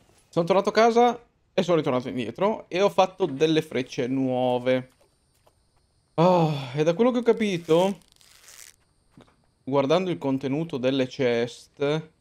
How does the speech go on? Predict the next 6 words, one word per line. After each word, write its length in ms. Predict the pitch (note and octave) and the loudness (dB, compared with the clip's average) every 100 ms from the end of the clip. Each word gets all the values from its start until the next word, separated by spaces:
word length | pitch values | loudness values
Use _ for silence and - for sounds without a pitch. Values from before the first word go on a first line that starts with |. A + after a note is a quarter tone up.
| _ _ _ _ _ _ _ - | _ _ _ _ _ _ _ -4
dovrebbe 260 | D#3 E3 | -2 0
mancarne 460 | D3+ C#3 D#3+ C#3+ C3+ | 0 -2 -2 -2 -2
uno. 500 | C3 B2+ A#2 A2+ B2 _ _ _ _ _ _ | -2 -4 -6 -10 -14 _ _ _ _ _ _
Uno 260 | D3 C3 A#2+ | -6 -6 -6
ne 120 | A2+ | -6
manca. 600 | A2 G#2 G#2 G2+ A2+ A2 | -6 -8 -12 -14 -12 -14